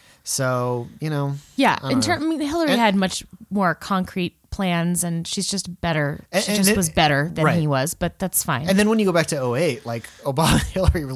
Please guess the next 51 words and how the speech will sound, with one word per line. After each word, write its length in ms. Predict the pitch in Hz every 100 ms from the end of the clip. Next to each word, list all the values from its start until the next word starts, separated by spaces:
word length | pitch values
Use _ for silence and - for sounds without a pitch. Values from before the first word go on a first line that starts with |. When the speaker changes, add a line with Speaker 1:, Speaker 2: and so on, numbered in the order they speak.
| 127
Speaker 1:
like, 320 | 123 135 -
identical 640 | 135 117 - 143 143 135 -
Speaker 2:
Identical 580 | 226 208 226 196 - 101
Speaker 1:
platforms. 120 | -
Speaker 2:
platforms, 360 | 180 143 156 151
Speaker 1:
And 100 | 147
Speaker 2:
yes. 200 | 147 151
Speaker 1:
it, 80 | 147
it 40 |
was 220 | 139 139
just, 300 | 120 147 -
like, 220 | 135 120 -
quibbly 500 | - 165 127 123 110
stuff. 340 | - 139 -
Like, 200 | 117 -
you 100 | 156
said 280 | 160 175 135
something 340 | 156 139 151
about 220 | 131 135 127
a 40 |
Xerox, 680 | 110 135 127 107 95 - 113
and 120 | 107
you 140 | 139
said 320 | 139 143 117
this, 360 | 113 107 98 -
and 140 | 104
it 80 | 104
was 140 | 101 98
just 100 | 196
Speaker 2:
Yeah. 160 | 165 95
Speaker 1:
ridiculous. 640 | 90 107 - 87 98 -
Speaker 2:
Yes. 480 | - - - - - - -
Speaker 1:
And 160 | 113 107
then, 140 | 107
but 180 | 123 104
that, 360 | 151 160 - - - - - 135 -
ironically, 540 | 139 123 147 160 151 240
Speaker 2:
And 80 |
she 220 | 226 311 349
had 180 | 302
some 220 | - 190 175
kinda 240 | 190 170
gross 320 | 143 147 147
stuff 260 | - 135 -
coming 220 | 143 151
out 100 | 131
of 60 | 139
her 60 |
Speaker 1:
Oh, 120 | 156
she, 100 |
they 40 | 139